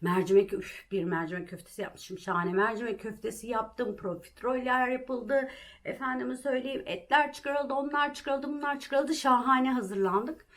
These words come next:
Tamam işte ben cuma günü şeyi açıyorum, çiğ böreği açıyorum. Ablam telefon etti. "Ne haber?"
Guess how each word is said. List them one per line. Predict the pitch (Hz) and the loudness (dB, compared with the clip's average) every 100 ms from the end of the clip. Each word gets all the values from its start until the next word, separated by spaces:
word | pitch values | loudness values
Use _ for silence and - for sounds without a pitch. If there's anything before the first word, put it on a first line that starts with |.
| - - - | -20 -14 -2
Tamam | 370 330 | 4 4
işte | 311 277 | 4 2
ben | 294 | 2
cuma | 277 269 277 | 0 2 2
günü | 262 254 262 | 2 0 -2
şeyi | - 254 240 | -2 -2 -2
açıyorum, | 226 - 180 170 | -2 -6 -6 -6
çiğ | - 202 190 | -6 -4 -2
böreği | 196 214 | 0 0
açıyorum. | 202 196 185 226 311 - _ _ _ - _ - | -2 -4 -8 -6 -8 -10 _ _ _ -20 _ -6
Ablam | 339 339 311 | -2 -2 -2
telefon | 294 311 - 254 | -2 -2 -2 -4
etti. | 165 - 233 254 - _ _ _ _ _ _ - | -4 -8 -12 -12 -16 _ _ _ _ _ _ -4
"Ne | 294 | 0
haber?" | 277 226 170 160 | 2 2 0 -2